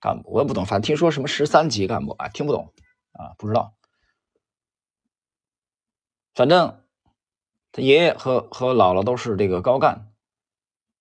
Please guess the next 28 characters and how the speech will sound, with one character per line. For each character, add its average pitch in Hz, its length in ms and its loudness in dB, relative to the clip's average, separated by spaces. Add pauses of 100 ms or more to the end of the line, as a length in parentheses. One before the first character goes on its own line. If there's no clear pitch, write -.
(120)
所 170 100 4
以 165 40 4
他 180 120 4
定 180 200 4
的 139 60 2
有 101 60 6
参 139 200 -2
考 98 100 -4
消 120 220 0
息。 - 240 -8 (340)
那 123 100 2
我 160 140 6
每 131 260 4
年 113 300 0
初 147 160 0
二 143 340 4
啊 85 140 -12
去 117 160 -8
拜 110 160 0
年， 76 320 -8 (220)
我 98 100 -12
们 90 80 -8
在 104 80 -4
那 104 80 -4
儿 - 20 -4
吃 110 200 -8
饭 123 180 -4
啊， - 240 -12